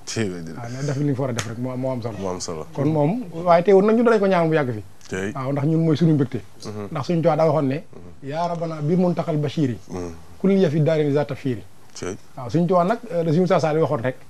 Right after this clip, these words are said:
Speaker 1: Mhm.
Speaker 2: Ay waxam moom dana am fu mu jublu.
Speaker 1: Mhm.
Speaker 2: Waaye ba ñuy wax ba ay saalih lazi yu kamilu amal.
Speaker 1: Mhm.
Speaker 2: Ba ñu ko waxee Sëriñ Sall da ko ne, ah, Sall suñu wax moomu danaa ko sàcc de.
Speaker 1: Waay.
Speaker 2: Waaw, kon,
Speaker 1: Tey.
Speaker 2: euh, Sëriñ Tuubaa moom jubluwaay bi am na, waaye teewul moom
Speaker 1: Mhm.
Speaker 2: wax ji rek day, day, day delluwaat ci waa këram.
Speaker 1: Mhm.
Speaker 2: Moo tax bayit boobu day tegtale wax Sëriñ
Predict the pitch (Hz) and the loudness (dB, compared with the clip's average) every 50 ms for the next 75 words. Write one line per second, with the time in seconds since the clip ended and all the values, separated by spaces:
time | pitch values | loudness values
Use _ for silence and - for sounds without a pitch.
0 | - 95 92 92 90 - - - - 160 160 180 180 - 175 160 165 156 156 196 | -16 -16 -14 -14 -14 -16 -18 -8 0 2 4 4 6 6 4 4 4 2 0 0
1 | 226 180 147 170 180 180 147 170 180 147 156 147 123 110 - - - - 98 98 | 0 2 2 2 2 2 4 4 4 4 4 2 0 -2 -6 -12 -14 -12 -12 -10
2 | 98 95 90 - - 156 160 165 170 165 160 180 190 202 180 180 175 180 180 185 | -10 -12 -12 -8 -4 0 2 2 2 2 2 2 4 4 4 4 4 2 2 0
3 | 180 - 180 175 175 165 175 170 156 147 170 175 180 196 185 180 170 185 170 143 | 0 0 2 2 4 4 4 2 2 2 2 2 2 2 2 2 2 2 2 0
4 | 143 170 - - - - 104 104 98 - - - - - - 151 160 180 196 196 | 0 -2 -6 -8 -12 -12 -10 -10 -10 -12 -14 -18 -18 -10 -4 -2 0 2 2 4
5 | 190 180 170 160 180 160 170 156 160 175 165 170 175 170 165 143 156 165 165 170 | 4 4 4 2 2 2 2 2 2 2 2 2 2 0 0 0 0 0 0 0
6 | 156 131 175 165 139 160 170 165 160 165 170 165 147 131 156 147 - 135 120 - | 0 0 0 0 2 2 2 2 2 0 0 -2 -2 -4 -6 -6 -8 -10 -12 -12
7 | - - - - 101 104 113 127 131 127 117 156 156 139 135 127 117 - 175 190 | -14 -18 -16 -12 -8 -4 -2 0 0 0 -2 -2 -2 -2 -2 -4 0 2 2 2
8 | 269 277 - 185 98 - - - 131 135 135 175 190 180 196 190 185 190 180 160 | 2 0 -4 -6 -8 -8 -10 -8 -4 0 2 2 4 4 4 4 6 6 6 8
9 | 208 220 214 202 190 196 208 175 175 160 170 175 180 175 139 226 220 214 196 180 | 8 8 8 8 6 6 4 4 4 6 6 6 6 6 6 6 6 6 6 6
10 | 170 160 185 262 240 - - 190 196 185 196 175 160 170 175 - 185 175 170 170 | 4 2 2 0 -4 -4 0 2 2 4 6 6 6 4 4 2 2 2 2 2
11 | 165 165 180 180 165 175 175 180 190 185 180 165 139 127 165 160 135 151 139 117 | 2 0 0 2 4 4 6 6 6 6 6 4 4 4 4 4 4 2 2 0
12 | 90 - - - 95 92 92 90 85 156 160 175 170 165 165 170 208 202 185 170 | -2 -8 -12 -10 -10 -8 -8 -8 -4 0 2 4 6 6 8 8 8 6 6 8
13 | 175 160 135 165 262 233 185 170 156 - 175 - - 185 165 - 170 160 | 8 8 8 6 2 0 0 0 2 0 0 0 2 2 2 2 2 2